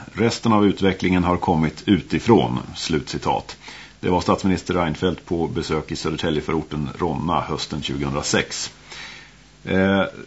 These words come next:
det här är inte riktigt sant naturligtvis. Självföraktet är också ett ursvenskt drag, och denna ädla konst behärskar statsminister Reinfeldt uppenbarligen till fullo.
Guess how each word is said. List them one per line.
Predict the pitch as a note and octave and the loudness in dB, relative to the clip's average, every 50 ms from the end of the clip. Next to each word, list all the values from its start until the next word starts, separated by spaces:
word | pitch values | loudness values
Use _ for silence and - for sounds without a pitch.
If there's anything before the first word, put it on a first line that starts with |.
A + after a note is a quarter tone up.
| - - | -16 -8
det | - F#2 F#2+ | -4 0 2
här | G2+ A2 G#2+ | 4 4 4
är | G#2 | 4
inte | G#2 G2+ F#2+ - G2+ | 4 2 2 2 2
riktigt | F#2 - F#2 F2 | 0 0 -2 -4
sant | - - G2 A#2 C#3 C3 - | 0 2 2 2 2 2 0
naturligtvis. | B2+ A2+ - C3 B2+ B2+ G#2+ B2 B2 - - | 0 2 2 2 2 2 2 0 0 -2 -4
Självföraktet | - - F#2+ E2 D2 - F#2 G2 G#2+ - - - C3+ A#2+ - - | 0 0 0 0 0 0 2 2 2 0 0 2 0 0 2 2
är | G#2 G2 G2 | 2 2 4
också | G2+ F#2+ - - G#2 | 2 2 2 2 2
ett | G2 G2 | 2 2
ursvenskt | - A2 G2+ - - G#2 G#2+ G#2+ G2 - - - | 2 0 0 2 2 2 2 0 -2 -4 -6 -6
drag, | F#2 E2+ F#2+ G#2+ A2+ A#2 A#2 G#2+ | -2 2 4 4 4 4 4 2
och | D2+ F#2 F#2+ - - - - | 0 0 -2 -2 -4 -2 0
denna | G#2 F#2 F2+ F#2 G2 | 0 2 2 2 2
ädla | F#2 F2 F#2 G2 | 2 2 2 0
konst | - - G2+ F#2+ F#2 E2+ - - - - - - | 0 2 2 0 0 -2 -4 -10 -10 -8 -6 -2
behärskar | E2 F#2+ F2 F2 E2 - - - E2+ | -2 0 0 0 0 0 0 -2 0
statsminister | D#2 - G2+ E2 - - F2+ F2+ E2+ - - F2+ E2 | 0 2 0 0 0 0 -2 -2 -2 -2 -4 -2 0
Reinfeldt | E2+ E2 D#2 C#2 - F2 E2 D#2 | 0 0 0 -2 -2 -4 -4 -2
uppenbarligen | F2 F2+ - E2+ D#2+ D#2+ D#2+ D#2+ E2 E2 D#2 D2+ D2 | -2 -2 -2 -2 -2 0 2 2 2 0 0 -2 -4
till | - D#2 D2 C#2+ | -4 -6 -6 -4
fullo. | - - G2+ F2 D#2+ G#2 G2+ E2 | 2 2 2 4 6 4 4 2